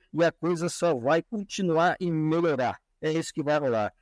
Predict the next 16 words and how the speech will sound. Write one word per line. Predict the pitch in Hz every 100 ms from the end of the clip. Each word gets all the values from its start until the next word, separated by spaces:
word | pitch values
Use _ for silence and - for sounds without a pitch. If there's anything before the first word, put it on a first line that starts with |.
| _ -
Fala, | 180 185
Vini, | 151 165
eu | 131
sei | - 165
que |
você | - 160
tá | 160 156
com | 147
a |
coceira | - 165 - - 170 165 151
pra | 151
conversar | 143 135 123 131
aí, | 113
cara. | 104 95
Vai | 123
lá. | 131